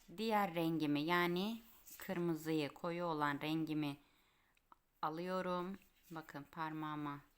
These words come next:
doladım. Bakın bunu parmağıma sarıyorum. Bu arada,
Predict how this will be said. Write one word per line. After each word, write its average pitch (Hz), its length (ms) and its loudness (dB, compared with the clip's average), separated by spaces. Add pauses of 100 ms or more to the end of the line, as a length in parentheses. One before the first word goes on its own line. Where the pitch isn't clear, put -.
(1700)
doladım. 160 760 -4 (2500)
Bakın 175 340 -12
bunu 170 200 -4
parmağıma 170 580 -4
sarıyorum. 180 800 -4
Bu 226 80 8
arada, 170 480 10